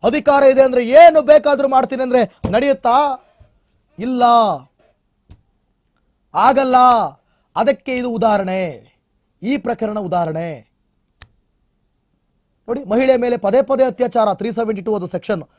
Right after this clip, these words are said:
ಹತ್ತು ವರ್ಷ ಅಥವಾ ಜೀವಾವಧಿ, ಬಹುಶಃ ಜೀವಾವಧಿ ಕೊಡಬಹುದು.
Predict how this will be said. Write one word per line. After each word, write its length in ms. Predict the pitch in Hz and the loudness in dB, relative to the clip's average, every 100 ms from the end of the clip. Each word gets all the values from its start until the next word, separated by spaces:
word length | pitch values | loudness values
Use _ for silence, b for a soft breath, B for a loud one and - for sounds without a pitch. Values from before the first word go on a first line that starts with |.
| _ _ 247 | _ _ -2
ಹತ್ತು 260 | 254 285 | -2 -4
ವರ್ಷ 220 | 254 - | -4 0
ಅಥವಾ 440 | 254 - 214 294 294 | -2 -2 -2 2 2
ಜೀವಾವಧಿ, 560 | 185 240 226 180 139 _ _ _ _ 151 | 0 -2 -2 -2 -8 _ _ _ _ -6
ಬಹುಶಃ 280 | 233 311 | -2 0
ಜೀವಾವಧಿ 540 | 262 254 247 196 139 - _ _ _ _ _ _ _ _ _ _ _ _ _ _ _ _ _ _ _ _ _ _ _ _ _ _ _ | 0 -2 -4 -6 -10 -18 _ _ _ _ _ _ _ _ _ _ _ _ _ _ _ _ _ _ _ _ _ _ _ _ _ _ _
ಕೊಡಬಹುದು. 680 | 220 320 349 330 277 151 | 0 4 4 2 -2 -6